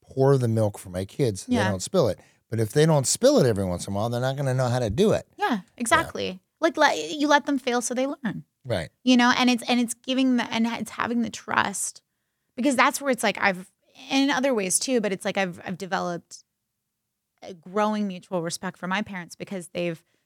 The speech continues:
Speaker 2: trusted me enough to be my own person and fail. And that's what I feel like Jerry does for his kids throughout the show.
Speaker 1: It's funny, the fa-,
Speaker 2: Like,
Speaker 1: your
Speaker 2: both Teresa
Speaker 1: take
Speaker 2: and Jerry.
Speaker 1: Yeah, but your take on this episode is good because I was like,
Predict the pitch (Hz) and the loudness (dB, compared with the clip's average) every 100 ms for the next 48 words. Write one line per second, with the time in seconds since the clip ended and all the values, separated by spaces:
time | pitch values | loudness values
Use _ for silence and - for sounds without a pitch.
0 | _ _ 214 208 202 185 185 175 175 165 | _ _ -2 0 -2 -2 -4 -2 -2 -4
1 | 160 - _ _ _ _ - 175 208 214 | -4 -8 _ _ _ _ -8 -2 2 2
2 | 190 170 - 160 - 156 151 _ 170 - | 2 -2 -8 -10 -10 -14 -18 _ -4 -4
3 | - - - _ _ _ _ - 214 214 | -6 -10 -14 _ _ _ _ -2 -2 0
4 | 196 170 175 175 - - 160 - 165 156 | -4 -4 -4 -6 -6 -6 -4 -4 -4 -4
5 | - - _ 175 165 165 160 160 - _ | -8 -10 _ 0 0 0 -2 -4 -10 _
6 | 233 226 370 - 330 302 - 320 381 440 | -4 2 2 2 6 6 6 4 4 4
7 | - 151 143 - 175 196 147 123 113 240 | 4 4 4 6 6 8 6 4 2 2
8 | 147 147 190 - 165 180 269 - 240 262 | 8 8 8 8 8 8 6 2 4 4
9 | 269 208 - - - 143 117 104 - 147 | 2 -2 -6 -8 4 6 6 4 0 4
10 | 170 214 - 190 185 143 131 131 143 143 | 4 2 2 2 4 4 4 2 2 2
11 | 156 120 113 101 101 104 104 - 139 104 | 0 0 2 2 2 -2 0 0 0 -2
12 | _ 127 123 - _ _ _ 147 156 139 | _ -6 -6 -10 _ _ _ -4 -2 -4
13 | 110 | -6